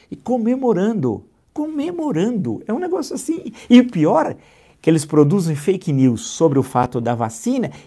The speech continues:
e rádios e T Vs, concessões públicas, com base em muita grana que recebe do Planalto,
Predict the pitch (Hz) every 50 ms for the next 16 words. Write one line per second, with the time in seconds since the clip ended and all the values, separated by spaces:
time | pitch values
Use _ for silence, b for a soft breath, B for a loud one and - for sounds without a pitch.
0 | B - 170 175 165 165 170 190 220 247 254 262 269 269 226 185 214 214 208 170
1 | 160 185 185 143 - 180 156 143 123 131 165 180 190 196 185 190 - - _ -
2 | 123 123 - - 120 117 - - 143 143 147 135 127 - - _ 151 170 196 220
3 | 233 262 254 262 262 - 254 233 240 B B B B B B B _ _ _ -
4 | 151 156 147 127 139 139 143 143 120 110 127 127 123 131 147 175 226 294 359 370
5 | 381 392 381 - - - - 190 147 143 160 180 190 190 196 190 180 170 160 156
6 | 147 - 135 135 143 135 - - 139 131 120 120 123 123 - 139 139 143 156 185
7 | 208 220 220 -